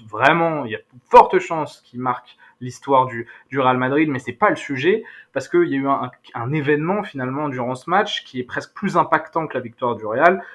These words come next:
c'est la blessure d'Eder Militao. Et pourquoi c'est si important que ça ?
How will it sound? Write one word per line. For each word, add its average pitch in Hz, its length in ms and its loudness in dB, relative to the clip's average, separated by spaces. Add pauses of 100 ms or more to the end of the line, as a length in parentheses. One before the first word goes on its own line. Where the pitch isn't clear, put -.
(100)
c'est - 240 2
la 160 80 6
blessure 135 580 0
d'Eder 131 320 -2
Militao. 131 800 2 (200)
Et 135 140 -4
pourquoi 185 380 0
c'est 135 140 -10
si - 260 -6
important 131 440 -4
que 127 60 -14
ça ? 214 320 2